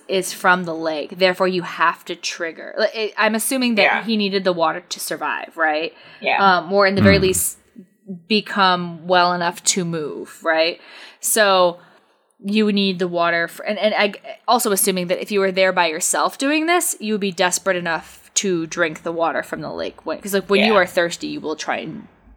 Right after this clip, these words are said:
Speaker 1: drink anything, right? 'Cause it's a matter of body survival.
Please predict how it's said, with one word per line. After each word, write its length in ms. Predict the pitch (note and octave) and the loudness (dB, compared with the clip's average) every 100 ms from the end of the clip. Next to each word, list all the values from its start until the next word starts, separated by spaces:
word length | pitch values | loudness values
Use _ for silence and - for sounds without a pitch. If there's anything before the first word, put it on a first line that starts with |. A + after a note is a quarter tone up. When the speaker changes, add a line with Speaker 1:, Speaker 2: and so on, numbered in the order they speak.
| _ | _
Speaker 1:
drink 240 | - E3 - | -4 -4 -2
anything, 580 | - E3 F3 D3 C3 D#3 | -4 -4 -6 -8 -8 -6
right? 280 | D#3+ D#3+ G3 | -4 -2 -4
'Cause 120 | G3+ | -6
it's 200 | F3+ - | -6 -6
a 20 | F3 | 0
matter 240 | E3+ E3+ | 0 0
of 200 | E3+ - | -4 0
body 300 | F3+ E3+ E3 | 2 2 -2
survival. 640 | E3+ F#3 E3+ D3 C#3+ - | -4 -4 0 0 0 -8